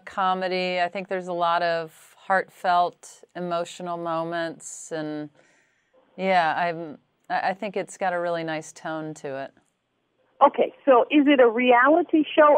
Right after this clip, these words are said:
Speaker 2: of your life? Explain it to us, uh, what's going on on Amazon Prime for those of us who don't have that Prime membership.
Speaker 1: It is not a reality show. It's, uh, a scripted, uh,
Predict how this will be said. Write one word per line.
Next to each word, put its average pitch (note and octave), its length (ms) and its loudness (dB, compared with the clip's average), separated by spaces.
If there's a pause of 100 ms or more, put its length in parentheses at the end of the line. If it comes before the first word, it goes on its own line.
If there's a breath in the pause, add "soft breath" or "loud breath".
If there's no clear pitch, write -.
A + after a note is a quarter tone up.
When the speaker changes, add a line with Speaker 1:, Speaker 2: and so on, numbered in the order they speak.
Speaker 2:
of G#3+ 120 2
your A3+ 240 6
life? A3 500 6
Explain D4 680 4
it A3+ 180 4
to F#3 200 6
us, C3+ 180 6 (200)
uh, F#3+ 380 6 (120)
what's A3+ 220 4
going G#3 260 6
on F#3+ 200 6
on E3+ 140 2
Amazon E3+ 580 2
Prime D#3+ 320 2
for F3 140 0
those F#3 300 6
of E3+ 120 -4
us E3+ 160 6
who F#3+ 60 -4
don't E3 200 4
have F3 200 -2
that E3+ 160 4 (120)
Prime F3 320 2
membership. D3+ 640 0 (680 soft breath)
Speaker 1:
It G#3+ 120 2
is G#3+ 220 0
not G#3 400 2
a F#3+ 80 -2
reality F3 600 2
show. D#3 500 -2 (240)
It's, F3 380 -2
uh, E3 420 0
a F3 60 -2
scripted, F3+ 1000 4 (880 soft breath)
uh, D#3 380 8